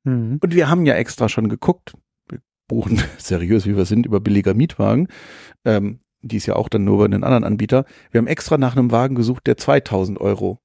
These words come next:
Speaker 2: Kaution angegeben hatte, weil das ist drin. Und dann stehe ich da, nee, das sind ja drei, nein, das zweitausend, das wäre ja ein, das wäre ein Kleinwagen. Nee, das müssen Sie mit Ihrem, mit Ihrem Vermieter, also mit Ihrem Vermittler, äh, klären. So, dann stehst du da um zwei, dreiundzwanzig Uhr,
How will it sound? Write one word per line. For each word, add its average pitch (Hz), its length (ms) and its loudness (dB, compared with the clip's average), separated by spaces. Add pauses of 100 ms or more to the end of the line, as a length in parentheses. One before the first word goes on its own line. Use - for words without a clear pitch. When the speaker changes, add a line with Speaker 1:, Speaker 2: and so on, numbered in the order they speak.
Speaker 2:
Kaution 104 400 -4
angegeben 98 420 -4
hatte, 92 180 -8
weil 87 120 -6
das - 280 -6 (120)
ist - 260 -10
drin. 135 300 4 (760)
Und 123 120 0
dann 113 100 2
stehe 113 240 2
ich 110 80 -2
da, 170 260 0 (220)
nee, 170 100 6
das 131 160 2
sind 123 100 -2
ja 127 60 4
drei, 117 140 0
nein, 95 280 -6
das - 280 -10
zweitausend, 87 500 -4
das 87 140 -8
wäre 92 100 -2
ja 92 60 2
ein, 87 200 -4
das 95 160 -4
wäre 92 120 -2
ein 92 80 -6
Kleinwagen. 98 680 0 (380)
Nee, 202 60 4
das - 160 2
müssen 143 200 0
Sie 143 80 2
mit 131 160 -2
Ihrem, 123 300 2
mit 123 120 -4
Ihrem 110 200 0
Vermieter, 104 380 2
also 101 140 -2
mit 98 140 -4
Ihrem 95 160 -2
Vermittler, 104 480 0 (200)
äh, 95 160 2
klären. - 380 0 (920)
So, 143 100 4
dann 117 120 2
stehst - 280 0
du 123 60 2
da 107 160 2
um 107 160 0
zwei, 113 240 0
dreiundzwanzig 113 720 0
Uhr, 131 220 4